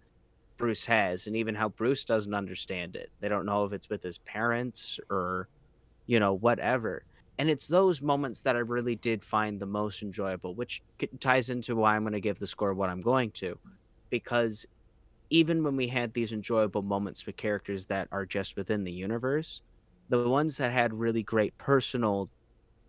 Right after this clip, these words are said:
relationships and dynamics were the moments with Nightwing and, most importantly, with Alfred.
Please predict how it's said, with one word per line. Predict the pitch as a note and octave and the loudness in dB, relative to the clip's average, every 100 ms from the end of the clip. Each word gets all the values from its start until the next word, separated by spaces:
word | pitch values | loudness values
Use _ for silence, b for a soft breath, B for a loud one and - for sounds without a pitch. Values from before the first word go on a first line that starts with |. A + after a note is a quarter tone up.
| _ _ A#2+ | _ _ -2
relationships | A2 C3 C#3 B2 A2 G2+ - - | 4 6 4 0 -2 -4 -4 -8
and | - A2+ G#2+ | -4 -2 0
dynamics | G#2 G2 G#2 A#2+ G2+ - - | 0 0 0 0 -2 -6 -10
were | G#2+ A2 | -2 -2
the | G#2+ | -2
moments | G#2 G#2 G2+ - - | -4 -4 -6 -10 -6
with | A2 G#2 G#2+ | -4 -4 -2
Nightwing | A2 G2+ A2 G#2 F#2 - | -2 -2 -6 -6 -8 -8
and, | A2 A#2 G#2 | -6 -6 -6
most | G2+ F#2+ - | -8 -8 -12
importantly, | F2+ G#2+ A2 F#2+ G2 | -12 -4 -4 -4 -8
with | E2+ E2 | -8 -8
Alfred. | F2 G2 - B1 | -6 -6 -8 -12